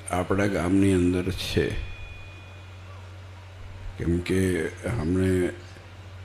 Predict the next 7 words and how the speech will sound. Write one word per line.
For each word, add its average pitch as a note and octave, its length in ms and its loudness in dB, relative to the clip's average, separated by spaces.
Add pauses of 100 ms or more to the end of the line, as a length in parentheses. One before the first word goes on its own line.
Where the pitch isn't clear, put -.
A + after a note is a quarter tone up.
(120)
સ્વામીએ F#2 300 8
વાત F2+ 380 0
કરી, F#2+ 280 6
રામજી F2+ 360 6
મંદિરમાં F#2 1700 4
કથા F#2 360 4
કરી, F2+ 560 2